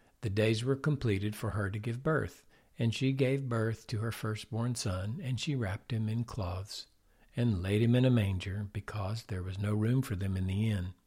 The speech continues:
That's Luke two, six and seven. "Jesus wasn't born the night that Joseph and Mary arrived in Bethlehem." Does that surprise you?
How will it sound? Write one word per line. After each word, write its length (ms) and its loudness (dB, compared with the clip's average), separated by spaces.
That's 180 -6
Luke 280 -2
two, 260 -2
six 360 -6
and 60 -6
seven. 420 -4
"Jesus 460 2
wasn't 320 4
born 400 4
the 100 2
night 300 2
that 120 0
Joseph 380 0
and 160 4
Mary 260 4
arrived 400 2
in 120 2
Bethlehem." 640 -2
Does 100 -4
that 140 0
surprise 500 0
you? 200 0